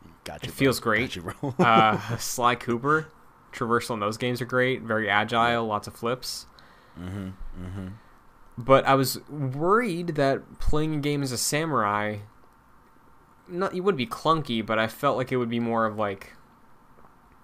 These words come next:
Speaker 2: limited. So in my head, I'm thinking it's like Arkham without the gliding.
Speaker 1: Right, right. Yeah,
Speaker 2: Mm-hmm.
Speaker 1: yeah, yeah. 'Cause I don't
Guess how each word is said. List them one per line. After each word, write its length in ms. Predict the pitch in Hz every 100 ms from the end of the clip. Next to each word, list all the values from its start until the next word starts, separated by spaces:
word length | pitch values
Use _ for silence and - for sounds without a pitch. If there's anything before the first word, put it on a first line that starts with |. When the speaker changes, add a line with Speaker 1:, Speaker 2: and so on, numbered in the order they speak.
| -
Speaker 2:
limited. 760 | 131 120 139 139 135 127 127 123 - - - _ - - - _ _ -
So 220 | - 151
in 80 | 175
my 120 | 156
head, 200 | 151 170
I'm 100 | 139
thinking 280 | 147 139 131
it's 120 | 127
like 140 | 120 -
Arkham 380 | 117 120 143 127
without 240 | 113 107
the 40 | 107
gliding. 460 | - - - - - - - - - - - - - - - _ - _ - - _ _ - - -
Speaker 1:
Right, 500 | 120 117 95 80 - -
right. 460 | 95 110 92 78 73 101
Yeah, 280 | 107 87 -
Speaker 2:
Mm-hmm. 240 | - 95
Speaker 1:
yeah, 160 | 80 - - 87
yeah. 200 | 73 -
'Cause 200 | - 110 101
I 120 | 127
don't 280 | 160 151